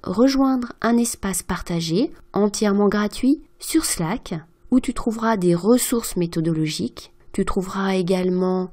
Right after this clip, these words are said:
des ressources documentaires, des points sur l'actualité par exemple, et tu pourras échanger avec d'autres candidats au concours de la fonction publique. Si ce podcast t'a intéressé,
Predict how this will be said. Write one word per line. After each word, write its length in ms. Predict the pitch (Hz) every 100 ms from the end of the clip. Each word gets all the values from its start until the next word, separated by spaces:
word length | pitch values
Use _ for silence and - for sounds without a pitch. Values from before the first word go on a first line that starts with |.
| - -
des 460 | 151 170 170 170 -
ressources 760 | - 190 185 185 185 - -
documentaires, 920 | 151 165 170 170 165 220 254 302 - - -
des 140 | 165
points 240 | 165 160 156
sur 180 | 175
l'actualité 600 | 156 156 - 170 175 262
par 200 | 277 226
exemple, 560 | 196 180 214 277 311 285 - _ _ -
et 100 | 277
tu 140 | -
pourras 320 | - 220 220 240
échanger 560 | - 202 170 170 262 - _ -
avec 380 | 160 165 165 - 156
d'autres 500 | 151 226 277 - 233
candidats 560 | 202 180 160 160 - - - -
au 100 | 247
concours 340 | - 240 269 262
de 80 | 220
la 140 | 208
fonction 400 | - 202 - 190
publique. 540 | - 160 - - - - -
Si 180 | - 240
ce 100 | 262
podcast 480 | 269 262 254 247 -
t'a 80 |
intéressé, 760 | 220 214 208 202 196 - 208